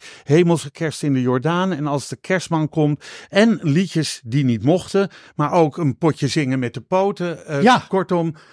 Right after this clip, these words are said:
Speaker 1: eh, met een knipoog naar de Gay Pride was dat volgens
Speaker 2: Ja,
Speaker 1: mij.
Speaker 2: ja, ja,
Speaker 1: Ik,
Speaker 2: ja.
Speaker 1: ik heb hem gezien ook. Eh, en, en de Kerstman ook. Eh,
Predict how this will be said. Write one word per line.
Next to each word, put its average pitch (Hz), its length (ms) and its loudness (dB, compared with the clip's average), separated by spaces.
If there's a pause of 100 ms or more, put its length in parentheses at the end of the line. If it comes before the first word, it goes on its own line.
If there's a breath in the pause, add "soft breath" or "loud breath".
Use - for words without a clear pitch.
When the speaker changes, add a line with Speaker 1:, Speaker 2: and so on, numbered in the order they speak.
(280 soft breath)
Speaker 1:
eh, 135 440 0
met 139 180 -2
een 135 100 -4
knipoog 147 480 -2
naar 139 160 -2
de 123 100 -4
Gay 143 220 0
Pride 170 360 -2
was 160 180 -6
dat 165 120 -10
volgens 147 340 -4
Speaker 2:
Ja, 226 300 4
Speaker 1:
mij. 233 100 2
Speaker 2:
ja, 226 160 2
ja, 202 220 0
Speaker 1:
Ik, 175 120 -2
Speaker 2:
ja. 196 120 -8
Speaker 1:
ik 156 140 -6
heb 202 140 4
hem 165 140 0
gezien 165 400 -4
ook. 180 320 -4 (440 loud breath)
Eh, 156 360 2
en, 143 120 0
en 170 140 0
de 151 80 2
Kerstman 156 520 -2
ook. 165 280 2
Eh, 160 220 -4